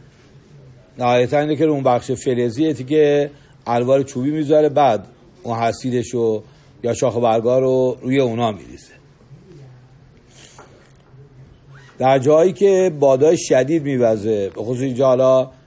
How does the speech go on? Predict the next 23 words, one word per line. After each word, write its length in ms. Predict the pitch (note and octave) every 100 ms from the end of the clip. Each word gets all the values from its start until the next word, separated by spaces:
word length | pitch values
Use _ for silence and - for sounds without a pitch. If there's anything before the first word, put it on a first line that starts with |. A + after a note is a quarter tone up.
| _ - - - F#2 E2+ D2 A#1 G2 G2 G1+ - _ _ _ _ _ _ _ _ _ _ -
با 120 | A#2+
وجود 160 | A#2+ A#2
که 100 | C#3+
تهران 500 | C#3+ B2 B2+ C3+ B2+
حالا 260 | A2+ C3
معمولاً 500 | B2 B2 A#2 A#2+ C3+ A#2+
وزش 300 | B2 A2+ -
بادای 400 | B2 A2+ A2+ B2
معمول 680 | C#3 C3 A#2 A#2 B2 D3+ D#3+
نیست، 300 | C#3+ C3 A#2
اما 240 | - B2+ C#3+
به 100 | C#3
خصوص 220 | C#3+ B2
اونایی 260 | C#3 C3 C3
که 320 | C#3+ C#3 C#3 - - - - -
سوکاشون 480 | - B2 C#3 B2+ D3+
رو 60 | D3+
رو 80 |
پشت 360 | C#3+ C#3+ B2+ -
بوم 240 | A#2+ D3
درست 380 | D#3 D#3+ D3 -
می‌کنن 560 | B2+ B2+ B2+ B2 A#2 A2 - - - - - - _ _ _
دیگه 380 | A#2+ C3+ C3+